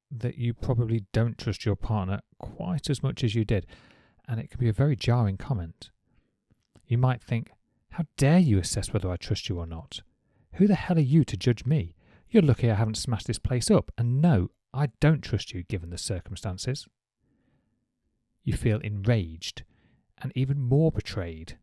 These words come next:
You then pick up the wedding photo that was on the side and you literally throw it on the floor, stamp on it, and then you storm out without actually saying a word.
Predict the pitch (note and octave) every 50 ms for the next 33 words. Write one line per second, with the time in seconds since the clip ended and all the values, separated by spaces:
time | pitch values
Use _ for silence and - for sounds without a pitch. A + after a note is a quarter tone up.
0 | _ _ _ _ _ _ _ _ _ _ _ _ _ _ _ _ _ _ _ _
1 | _ _ _ _ A#2+ A#2 A2 B2 A#2+ B2 A#2+ - _ _ _ _ _ _ _ -
2 | - _ _ - - D3 - D#3 - - A#2+ A2 G#2 F#2+ G2+ F2+ E2+ - - F2+
3 | F2 - - - F#2+ G2 - - - G2 G#2 F#2+ G#2+ G#2 - - - G#2+ F2+ F2
4 | E2+ F2+ F#2+ - - _ _ _ A#2+ A2+ A#2 A2 A#2+ B2 - - - G#2+ F#2+ -
5 | - - C3 C3 B2+ - - A#2+ A#2 A2+ - - - G2 F#2+ F#2 G2 - _ _
6 | - - - - - - G#2 G2+ - - G#2+ F2+ F2 F2 - - - - _ _
7 | _ _ - A2 G2+ G2+ G#2 G2+ - - - - C#3+ C3 C3 A#2 G#2 F#2+ G2 -
8 | A2 F#2+ F#2+ G2 - - G2+ - - G2+ F#2 F2+ E2+ E2+ E2 D#2 D#2 D#2+ -